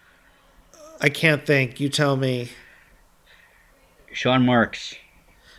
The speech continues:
Speaker 1: Oh, yeah, Sean Marks.
Speaker 2: <laughs>
Speaker 1: Yeah, he played for us
Speaker 2: And then you
Speaker 1: much,
Speaker 2: got
Speaker 1: much later.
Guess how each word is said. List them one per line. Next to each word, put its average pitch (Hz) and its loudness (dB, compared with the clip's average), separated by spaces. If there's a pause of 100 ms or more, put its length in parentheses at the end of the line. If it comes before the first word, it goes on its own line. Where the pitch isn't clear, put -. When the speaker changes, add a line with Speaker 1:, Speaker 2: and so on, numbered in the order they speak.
(140)
Speaker 1:
Oh, 262 6
yeah, 320 6
Sean 277 0
Marks. 285 -2
Speaker 2:
<laughs> - -14
Speaker 1:
Yeah, 214 -2
he 226 -2
played 180 0
for 185 -4
us 185 0
Speaker 2:
And 110 -2
then 113 6
you 120 4
Speaker 1:
much, 101 4
Speaker 2:
got 131 6
Speaker 1:
much 170 -2
later. 170 2